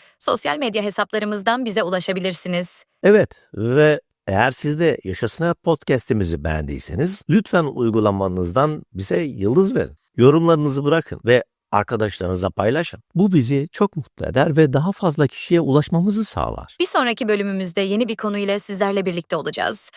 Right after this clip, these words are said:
Speaker 1: O zamana kadar sağlıcakla kalın, antrenmanlarınız verimli olsun.
Speaker 2: Hoşça kalın ve sağlıcakla kalın. Yaşasın hayat.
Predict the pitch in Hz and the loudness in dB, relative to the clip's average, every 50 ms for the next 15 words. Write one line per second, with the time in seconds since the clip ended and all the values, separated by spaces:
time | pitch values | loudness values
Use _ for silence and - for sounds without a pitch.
0 | - - _ - - 247 233 269 254 254 247 247 - 240 233 226 233 - - 190 | -18 -20 _ -2 0 2 2 2 2 0 -2 -2 -2 -2 -2 -2 -2 -2 -2 -2
1 | 180 185 175 196 190 - 202 190 - 208 202 208 208 214 - - 202 190 185 175 | -2 -2 -2 -4 -4 -4 -6 -4 -4 -2 -2 -2 -4 -4 -6 -4 -4 -2 -2 -2
2 | - 190 180 180 175 180 180 175 180 185 170 165 180 170 165 165 160 156 156 151 | -2 -2 0 0 0 -2 -2 -2 -4 -4 -4 -2 -2 -2 -2 -2 -2 -2 -2 -4
3 | - - 170 170 180 185 - - - _ _ _ _ _ _ _ - 113 110 - | -4 -4 -4 -4 -4 -6 -8 -12 -20 _ _ _ _ _ _ _ 0 2 2 2
4 | - 110 - - 92 87 90 92 87 78 - 90 101 101 95 87 - _ _ _ | 2 0 0 0 0 0 0 0 -2 -2 0 2 4 4 4 2 0 _ _ _
5 | _ - - - 95 - - - 85 82 69 - - - - - - - 98 - | _ -10 -6 -2 -2 -2 -4 -4 -6 -6 -6 -8 -8 -12 -16 -16 -16 -16 -20 -20
6 | _ _ - 139 143 127 107 110 101 - - 78 73 - - - - - | _ _ -2 2 2 2 2 0 -4 -4 -4 -6 -6 -6 -10 -12 -12 -16